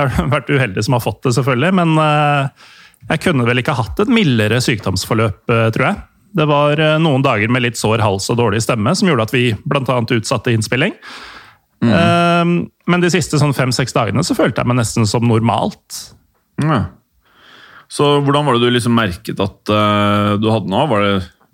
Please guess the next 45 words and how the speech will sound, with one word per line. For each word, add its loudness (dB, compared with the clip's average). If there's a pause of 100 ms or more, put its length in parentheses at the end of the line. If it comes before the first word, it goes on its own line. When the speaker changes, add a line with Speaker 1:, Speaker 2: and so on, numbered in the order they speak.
(160)
Speaker 2:
hodepine 0
eller 2
et -4
eller 0
annet, -4
mistet 0
lukten -6
eller 0
noe 0
sånt, 0
eller? 0 (560)
Speaker 1:
Ja, 2
jeg 2
hadde, 2
ehm, 2 (580)
onsdag 0
for, 0
øh, 2
snart -2
to 2
uker -2
siden 0
nå, 2
så 0
hadde 0
jeg 0
litt -2
sånn 0
febertendenser. 0 (200)
Frøys -2
litt -2
og 2
hadde -2
litt -2
vondt 0
i 2
huet 2
og -2
sånn, -2
så -2
jeg -2
ble 2
hjemme 0
fra -2
jobb. -4